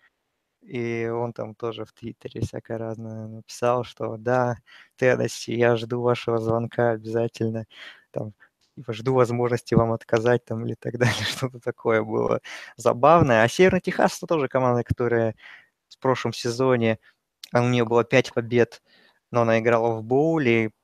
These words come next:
тоже его проиграла. Э, и тоже такое,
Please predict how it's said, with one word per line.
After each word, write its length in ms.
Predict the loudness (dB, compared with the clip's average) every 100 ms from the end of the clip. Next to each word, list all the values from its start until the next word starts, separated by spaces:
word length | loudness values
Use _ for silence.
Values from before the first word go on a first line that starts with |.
| -8
тоже 220 | -6 -4
его 120 | -6 -2
проиграла. 760 | 0 0 2 4 4 2 -6 -12 -20 -20 _ 2
Э, 520 | 6 6 6 4 2 -4 -16 _ _ _ _ _ _ _ -4
и 120 | 0 2
тоже 220 | 0 0
такое, 400 | -2 -2 -2